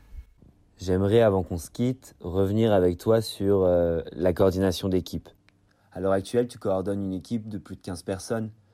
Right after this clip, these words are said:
qui est pluridisciplinaire, avec des travailleurs sociaux, des médecins,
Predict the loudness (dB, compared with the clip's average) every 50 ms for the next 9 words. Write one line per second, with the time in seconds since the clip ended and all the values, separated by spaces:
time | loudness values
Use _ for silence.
0 | _ _ _ _ _ _ _ _ -12 -12 -10 -6 -6 -4 -4 -4 -6 -8 -10 -12
1 | -14 -16 -12 -8 -6 -4 -4 -4 -4 -6 -8 -14 -20 -20 -16 -12 -10 -10 -10 -10
2 | -6 -4 -4 -2 -4 -4 -8 -14 -14 -10 -8 -6 -6 -6 -8 -10 -10 -8 -8 -8
3 | -10 -10 -8 -8 -6 -6 -6 -6 -8 -10